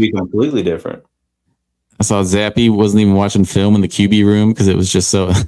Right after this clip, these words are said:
Speaker 2: <laughs> just angry and arguing with
Speaker 1: Oh,
Speaker 2: each other
Speaker 1: yeah,
Speaker 2: or
Speaker 1: that was,
Speaker 2: something.
Speaker 1: it was a mess, man.
Speaker 2: What in the hell happened? That's why no one, that's why no one's hiring Bill.
Speaker 1: Could be. And he wants ownership, but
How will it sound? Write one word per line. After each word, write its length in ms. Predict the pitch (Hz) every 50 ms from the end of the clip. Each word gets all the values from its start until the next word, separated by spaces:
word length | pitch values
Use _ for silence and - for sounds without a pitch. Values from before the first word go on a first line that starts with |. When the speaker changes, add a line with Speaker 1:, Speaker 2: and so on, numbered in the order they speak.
| - - -
Speaker 2:
<laughs> 260 | _ - 131 - -
just 480 | - 135 - - 147 139 - - - _ - - -
angry 340 | 101 101 110 117 113 117 113
and 80 | 90
arguing 340 | 82 92 101 107 110 113 113 117
with 60 | 107 90
Speaker 1:
Oh, 40 | 85
Speaker 2:
each 40 | 123
other 200 | 120 117 123 120
Speaker 1:
yeah, 60 | 113
Speaker 2:
or 40 | 92
Speaker 1:
that 60 | 92 92 92
was, 120 | 113 110 131
Speaker 2:
something. 260 | 127 127 87 92 92
Speaker 1:
it 100 | 85 87
was 100 | 82 78
a 200 | 80 85 85 85
mess, 240 | 82 78 - - 50
man. 320 | 53 76 80 85 - - _ _ _ _ _ _ _ _ _ -
Speaker 2:
What 340 | - - - - - 127
in 200 | - 139 139 127
the 120 | 123 117 113
hell 240 | - 131 143 139 135
happened? 300 | 139 151 165 - 104 113
That's 160 | 127 131 107
why 120 | 139 131
no 140 | 123 127 131
one, 140 | 131 135 131
that's 540 | 131 - - - - - - 127 147 - -
why 80 | 160
no 120 | 143 139 139
one's 160 | 139 139 -
hiring 280 | 147 147 151 151 156
Bill. 380 | - 208 233 330 285 185 151 - _ _ _ _ _ _ _ _ _ _ _ _ _ _ _ _ _ _ _ _ _ _ _ _ _ _ _ _ _ _ _ _ _ _ _ _ _ _ _ - -
Speaker 1:
Could 180 | - 110 135
be. 260 | - 196 175 180 - _ _ _ _ _ _ _ _ _ _ _ -
And 140 | 110 110 101
he 60 | 90
wants 200 | 85 82 80 -
ownership, 640 | 82 90 98 92 - - 104 104 90 85 - - - - _ _ _ _ -
but 340 | 53 53 53 - - -